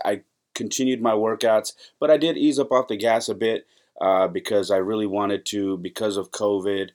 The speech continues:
uh, I really wanted to, uh, spend more time with my kids this holiday season. More so, like, not that I don't do that regularly, but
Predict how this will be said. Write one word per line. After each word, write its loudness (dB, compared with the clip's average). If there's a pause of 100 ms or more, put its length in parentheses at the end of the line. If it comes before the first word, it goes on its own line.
(380)
uh, -2
I -4
really -4
wanted -4
to, -6 (440)
uh, -2
spend -2 (640)
more -2
time -4
with -8
my -8
kids -6 (460)
this -6
holiday -4
season. -10
More 0
so, 2
like, -2
not -6
that 0
I 0
don't -6
do -6
that -4
regularly, -2
but -6